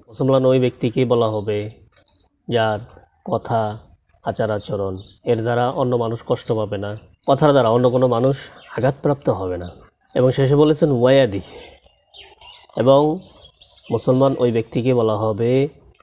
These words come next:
যার হাত থেকে অপর মুসলমান নিরাপদ থাকবে, অর্থাৎ অন্যায়ভাবে কাউকে মারবে না, আঘাত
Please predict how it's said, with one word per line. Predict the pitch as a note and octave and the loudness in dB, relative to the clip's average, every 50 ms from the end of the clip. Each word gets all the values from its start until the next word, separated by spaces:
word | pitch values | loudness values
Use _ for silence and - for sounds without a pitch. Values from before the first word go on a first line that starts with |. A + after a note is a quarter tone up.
| _ - - A2+ | _ -16 -10 -8
যার | G2 A2 G#2+ G#2+ G2 | -4 -4 -4 -4 -4
হাত | F2+ - A2+ B2 D3+ - - - | -6 -2 0 0 -2 -2 -4 -8
থেকে | - B2+ G2+ - - - A2+ A#2+ C#3+ F3+ - - _ - - | -6 -6 -6 -6 -6 -6 -4 -4 -4 -4 -8 -12 _ -10 -6
অপর | - B2 - D#3+ C#3+ | -4 -2 -2 0 0
মুসলমান | C3 C3+ C3+ - - D#3+ D#3+ D3+ C3 G#2 G2 | -2 -2 -2 -2 0 0 0 0 -2 -4 -4
নিরাপদ | F#2+ A2 B2 C#3 C#3 - C#3 - - | -4 -2 -2 -2 -2 -2 -4 -4 -6
থাকবে, | - G#2+ F#2+ F2 F2 F2+ - - - _ _ _ - - - _ _ _ _ _ _ _ _ _ _ _ _ - _ _ _ - | -10 -12 -10 -10 -12 -14 -16 -18 -20 _ _ _ -20 -20 -20 _ _ _ _ _ _ _ _ _ _ _ _ -20 _ _ _ -2
অর্থাৎ | C#3 C3 - C#3+ A#2+ A2 - - - _ _ _ - - - - | -2 0 2 2 0 0 -2 -8 -20 _ _ _ -20 -8 -2 0
অন্যায়ভাবে | F3+ G3 G3+ G3+ G3+ G3 E3+ E3 D#3+ D#3 D#3+ | 2 2 2 2 2 4 4 4 4 2 2
কাউকে | D3+ - C#3 C#3+ D3 - - C#3+ A2 F#2 F2+ - _ _ - - _ _ _ _ _ - _ _ _ - - - | 2 2 2 2 2 0 0 0 0 -2 -6 -12 _ _ -20 -20 _ _ _ _ _ -20 _ _ _ -20 -14 -6
মারবে | A2 A2+ B2+ B2 A#2+ A#2+ A#2 | -2 -2 -2 0 0 -2 -2
না, | A2+ A2+ A#2 B2 C#3 - _ _ _ - - - - | -2 -2 -4 -6 -8 -10 _ _ _ -20 -20 -10 -4
আঘাত | A#2+ A#2 A2+ C#3+ D3+ D3 | -4 0 2 2 0 0